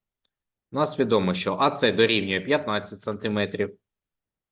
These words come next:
Далі. А К дорівнює чотири сантиметри. К Д дорівнює вісім сантиметрів.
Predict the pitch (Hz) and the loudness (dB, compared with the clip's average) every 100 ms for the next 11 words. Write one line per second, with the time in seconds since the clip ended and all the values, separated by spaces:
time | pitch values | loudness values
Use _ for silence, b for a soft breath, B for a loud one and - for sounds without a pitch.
0 | _ _ _ _ _ _ _ _ _ _ | _ _ _ _ _ _ _ _ _ _
1 | _ _ _ _ _ _ _ _ _ _ | _ _ _ _ _ _ _ _ _ _
2 | - 120 113 90 85 85 _ _ _ _ | 0 4 4 4 -2 -8 _ _ _ _
3 | _ 123 135 113 95 98 92 87 85 85 | _ 0 2 2 0 0 0 -2 -4 -6
4 | - 98 165 170 170 151 151 147 147 143 | -8 -4 0 2 0 -4 -4 -4 -4 -4
5 | 139 131 _ _ _ _ _ _ _ _ | -8 -8 _ _ _ _ _ _ _ _
6 | _ _ _ _ _ _ _ - 92 87 | _ _ _ _ _ _ _ -10 -4 2
7 | 143 151 - 98 101 104 104 107 104 101 | 2 2 -6 -2 0 0 0 0 0 0
8 | - 85 - 85 85 78 | -2 -6 -10 -10 -12 -18